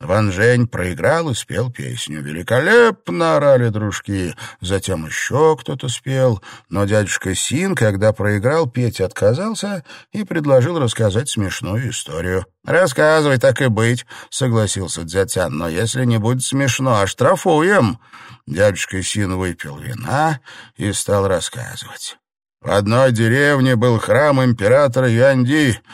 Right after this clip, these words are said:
а рядом кумирня духохранителя деревни. Юаньди часто приглашал в гости духа и беседовал с ним.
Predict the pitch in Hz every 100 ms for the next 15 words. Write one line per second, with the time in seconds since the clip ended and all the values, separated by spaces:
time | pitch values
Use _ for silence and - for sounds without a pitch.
0 | - - - 76 110 190 180 175 123 -
1 | 92 127 180 165 160 107 147 - 151 165
2 | 123 104 101 117 127 113 90 80 - -
3 | - - _ _ _ - - 110 113 95
4 | 127 143 113 131 123 127 110 110 107 101
5 | - 135 117 87 113 151 143 - 131 127
6 | 135 113 87 82 90 - 160 170 151 127
7 | - 80 85 120